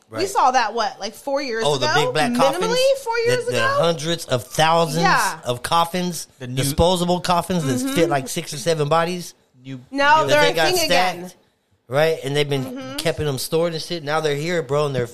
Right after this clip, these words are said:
Speaker 2: you know, they're, I guess
Speaker 1: Mm-hmm.
Speaker 2: it's where they, they're putting all the, the dead bodies, man.
Speaker 1: Uh-huh.
Speaker 2: Supposedly.
Speaker 1: So it's crazy if you, like, you know,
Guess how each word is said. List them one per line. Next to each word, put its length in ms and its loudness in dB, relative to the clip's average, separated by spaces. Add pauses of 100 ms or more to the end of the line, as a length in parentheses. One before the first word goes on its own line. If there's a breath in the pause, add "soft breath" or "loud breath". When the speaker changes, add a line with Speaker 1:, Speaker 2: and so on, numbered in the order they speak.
Speaker 2:
you 140 -8
know, 240 -4 (560 soft breath)
they're, 420 -6
I 60 -6
guess 220 -4
Speaker 1:
Mm-hmm. 80 -6
Speaker 2:
it's 120 -10
where 220 -4
they, 220 -8
they're 200 -12
putting 300 -14
all 140 -8
the, 200 -12 (340)
the 140 -20
dead 220 -18
bodies, 340 -14
man. 300 -14 (180)
Speaker 1:
Uh-huh. 380 -4 (200)
Speaker 2:
Supposedly. 680 -12 (1080 loud breath)
Speaker 1:
So 240 -2
it's 100 -12
crazy 400 -2
if 160 -8
you, 120 -8
like, 200 -4
you 80 -6
know, 380 -2